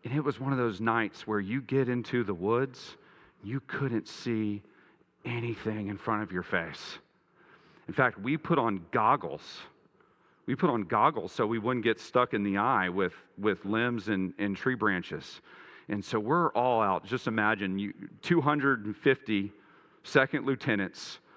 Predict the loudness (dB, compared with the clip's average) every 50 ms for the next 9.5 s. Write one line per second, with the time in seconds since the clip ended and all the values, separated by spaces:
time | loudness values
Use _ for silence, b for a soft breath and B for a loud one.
0 | B B B 2 4 4 4 4 4 4 4 6 6 4 2 0 -4 -8 -10 -10
1 | -12 -14 B B B B B B B 2 2 2 2 4 4 4 6 4 4 2
2 | 2 4 4 4 4 2 2 2 2 2 0 2 2 4 4 4 4 2 0 2
3 | 4 4 4 4 2 2 0 2 2 2 2 -2 -4 -4 0 2 4 4 4 2
4 | 2 2 2 2 0 0 2 4 4 6 6 6 6 6 6 6 6 6 4 4
5 | 4 4 4 2 2 0 B B B -14 B -6 0 2 4 6 6 4 4 2
6 | 2 2 2 2 2 4 4 2 2 0 -4 -6 -10 B B -16 B 2 4 4
7 | 6 6 4 2 2 2 2 4 4 4 4 2 0 -2 -2 -2 -2 -2 2 2
8 | 2 4 4 2 0 2 2 -2 -2 -4 -6 -6 -4 -2 0 0 0 0 0 -2
9 | -4 -8 -10 -6 -6 -6 -6 -6 -10